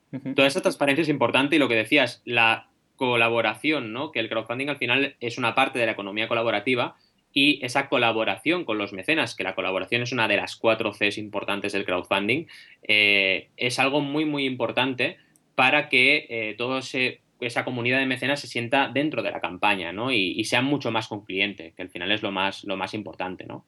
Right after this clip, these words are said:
Speaker 1: Correcto, correcto. Muy bien, una planta-, una, un invento interesante y una tras-, una campaña montada de una forma también muy interesante y aplaudo la, la transparencia,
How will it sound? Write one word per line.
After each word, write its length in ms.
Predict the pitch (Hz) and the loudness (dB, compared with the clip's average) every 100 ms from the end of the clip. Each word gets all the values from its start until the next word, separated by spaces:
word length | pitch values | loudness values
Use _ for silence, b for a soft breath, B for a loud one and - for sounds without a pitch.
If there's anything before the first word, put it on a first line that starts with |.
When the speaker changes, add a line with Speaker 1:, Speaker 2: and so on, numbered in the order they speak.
| _ _ _ _ _ _ | _ _ _ _ _ _
Speaker 1:
Correcto, 540 | - 123 95 90 92 107 | 0 2 2 -2 -4 -8
correcto. 540 | 113 101 95 - 113 - | -6 -6 -6 -8 -12 -12
Muy 160 | 131 185 | -10 -6
bien, 260 | 147 180 | -6 -6
una 240 | 107 104 143 | -6 -6 -6
planta-, 440 | 139 139 135 - | -6 -4 -4 -2
una, 340 | 127 135 131 - B - | 0 2 0 -4 B 2
un 120 | 156 | 4
invento 300 | 165 151 147 | 6 6 6
interesante 680 | 135 120 143 165 196 202 170 | 2 0 -2 -4 -4 -4 -2
y 80 | |
una 520 | 135 123 120 113 107 101 | -2 -2 -2 -2 -4 -4
tras-, 240 | 117 - | -8 -8
una 380 | 117 117 113 107 | -10 -8 -6 -6
campaña 640 | 113 107 101 117 143 156 151 | -4 -2 -2 -2 -6 -8 -10
montada 340 | 110 104 107 104 | -10 -6 -4 -4
de 80 | |
una 100 | 104 | -6
forma 300 | 101 113 120 | -8 -8 -8
también 340 | 117 107 110 110 | -6 -6 -6 -6
muy 120 | 110 | -8
interesante 720 | 104 98 104 104 113 127 156 B B B | -6 -6 -6 -6 -8 -8 -10 B B B
y 140 | 113 | 2
aplaudo 400 | 117 113 101 98 | 4 4 2 2
la, 640 | 101 98 87 80 73 - - | 0 -2 -2 -2 -4 -6 -10
la 220 | 76 87 | -6 -6
transparencia, 840 | 90 - - 104 104 - 110 123 | -4 -4 -2 -2 -2 -4 -6 -6